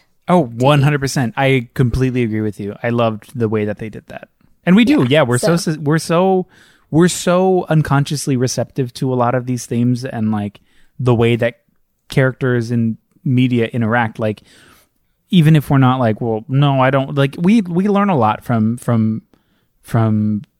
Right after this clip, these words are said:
Speaker 1: these written stories, these ideas of people, right? Like, these tropes, a lot of it too is, like,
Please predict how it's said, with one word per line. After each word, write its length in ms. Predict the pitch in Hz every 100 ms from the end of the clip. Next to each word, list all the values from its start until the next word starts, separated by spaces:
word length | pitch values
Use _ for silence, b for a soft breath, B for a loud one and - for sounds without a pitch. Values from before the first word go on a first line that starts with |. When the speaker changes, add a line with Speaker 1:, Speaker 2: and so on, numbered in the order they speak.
| _ _
Speaker 1:
these 440 | 131 127 135 139 117
written 300 | 127 151 143
stories, 520 | - 139 156 131 104
these 440 | 117 117 107 -
ideas 440 | - 127 117 117 117
of 100 | 113
people, 320 | 131 113 104
right? 240 | 104 107
Like, 240 | 117 107 - b b -
these 160 | 127
tropes, 440 | - 127 120 - -
a 80 | 127
lot 240 | 120 120
of 100 | 113
it 120 | 120
too 240 | - 127 123
is, 140 | 107
like, 320 | 110 104 -